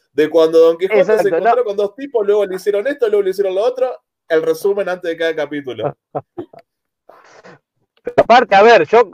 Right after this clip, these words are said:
Speaker 2: eh, está bien, reconozco que conté hasta el final, eso es cierto, pero uno mira el tráiler y ya los mismos tráiler de las películas te spoilean toda la película, déjame de joder.
Speaker 1: <laughs>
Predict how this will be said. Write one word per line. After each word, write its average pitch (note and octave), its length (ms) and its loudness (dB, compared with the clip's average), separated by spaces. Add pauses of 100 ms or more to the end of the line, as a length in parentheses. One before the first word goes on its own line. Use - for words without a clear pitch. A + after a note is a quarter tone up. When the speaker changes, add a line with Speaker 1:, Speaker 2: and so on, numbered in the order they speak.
Speaker 2:
eh, D3 80 -8
está E3 160 2
bien, G3+ 220 4
reconozco F3+ 440 4
que E3 120 -4
conté E3 240 0
hasta F3 140 0
el D3+ 80 0
final, F#3 260 0
eso E3 140 -4
es D3+ 60 -6
cierto, D#3+ 320 2
pero D3 360 2
uno A#3 220 2
mira F3 200 2
el E3 100 0
tráiler A#3+ 400 4
y C#3+ 60 -4
ya A3 140 2
los G3+ 120 2
mismos A3+ 240 0
tráiler A3 280 4
de F#3 40 4
las F3+ 120 2
películas A3+ 360 2
te D#3+ 60 -2
spoilean E3 320 2
toda D#3 140 2
la C#3+ 40 -2
película, C3 460 -4
déjame G#3+ 200 0
de C3 40 -6
joder. A#2+ 260 -6
Speaker 1:
<laughs> - 600 -18